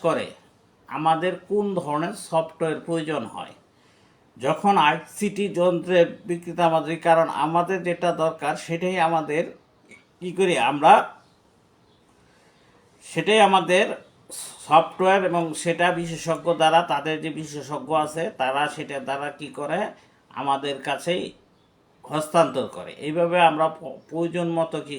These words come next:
করি যন্ত্র, কম্পিউটার, ট্যাবলেট, স্মার্টফোন ইত্যাদি ব্যবহার করতে পারি এবং অটারে-, এবং অপারেটিং সিস্টেম ইনস্টল করার প্রক্রিয়া খুব জটিল এবং এর জন্য কিছু দক্ষতার প্রয়োজন হয়।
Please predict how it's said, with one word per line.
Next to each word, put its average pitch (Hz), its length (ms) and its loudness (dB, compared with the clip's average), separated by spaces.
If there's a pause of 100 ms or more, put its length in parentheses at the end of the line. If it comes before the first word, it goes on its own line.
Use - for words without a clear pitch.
করি 156 200 -6 (560)
যন্ত্র, 151 360 -4 (460)
কম্পিউটার, 139 760 -2 (540)
ট্যাবলেট, 139 520 -2 (120)
স্মার্টফোন 127 600 -6 (120)
ইত্যাদি 135 360 -6 (100)
ব্যবহার 127 400 -2
করতে - 320 -14
পারি - 240 -14 (140)
এবং 135 120 -10 (200)
অটারে-, 180 480 0 (640)
এবং 151 200 4 (240)
অপারেটিং 190 500 2
সিস্টেম 185 460 -4 (340)
ইনস্টল 185 580 -2
করার 180 320 0
প্রক্রিয়া 175 500 -4
খুব 165 200 -8 (120)
জটিল 160 400 -2 (300)
এবং 147 160 -2 (120)
এর 160 220 2
জন্য 185 240 -2
কিছু 175 340 -8 (160)
দক্ষতার 175 600 -2
প্রয়োজন 160 480 -4 (120)
হয়। 82 200 -12